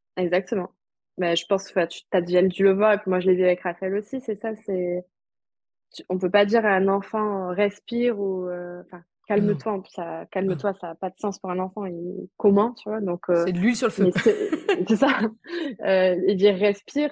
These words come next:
Speaker 1: si on lui a pas montré, enfin, on, comme tu dis, on peut pas lui montrer pendant une tempête, c'est impossible, il, il
Speaker 2: Il
Speaker 1: a
Speaker 2: est
Speaker 1: pas
Speaker 2: hermétique.
Speaker 1: de, c'est ça, exactement, il y a pas, donc c'est ça.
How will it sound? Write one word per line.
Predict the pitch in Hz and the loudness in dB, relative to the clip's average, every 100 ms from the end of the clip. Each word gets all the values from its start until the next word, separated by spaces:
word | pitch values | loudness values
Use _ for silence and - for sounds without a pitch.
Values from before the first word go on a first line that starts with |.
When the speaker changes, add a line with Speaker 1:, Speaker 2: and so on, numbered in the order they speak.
| - | -4
Speaker 1:
si | 226 | -2
on | 202 | 0
lui | 190 | 0
a | |
pas | 185 190 | 0 -4
montré, | 202 196 - 220 | -2 -6 -8 -8
enfin, | 202 185 180 | -6 -6 -8
on, | - 185 | -10 -6
comme | 202 | -6
tu | 202 | -6
dis, | 240 269 | -4 -4
on | |
peut | 196 | -2
pas | 208 | 0
lui | 208 | 2
montrer | 202 196 | 0 -2
pendant | 214 196 185 | -4 -2 -2
une | 190 | -4
tempête, | 214 269 254 | -4 -6 -8
c'est | 185 | -14
impossible, | 185 208 208 262 196 | -12 -10 -6 -6 -6
il, | 190 185 180 180 180 175 175 175 _ _ _ _ | -8 -10 -16 -20 -20 -20 -20 -20 _ _ _ _
il | - | -6
Speaker 2:
Il | |
Speaker 1:
a | |
Speaker 2:
est | 175 | -2
Speaker 1:
pas | |
Speaker 2:
hermétique. | 175 190 170 | 0 2 2
Speaker 1:
de, | 156 160 170 175 - - - _ _ | 2 0 -2 -4 -14 -20 -20 _ _
c'est | 214 | 0
ça, | 233 | 4
exactement, | 196 180 214 220 | 4 2 -2 -4
il | 196 | -4
y | |
a | 185 | -6
pas, | 196 190 175 180 | -10 -10 -8 -12
donc | 190 190 185 | -12 -12 -6
c'est | 208 | -4
ça. | - | -4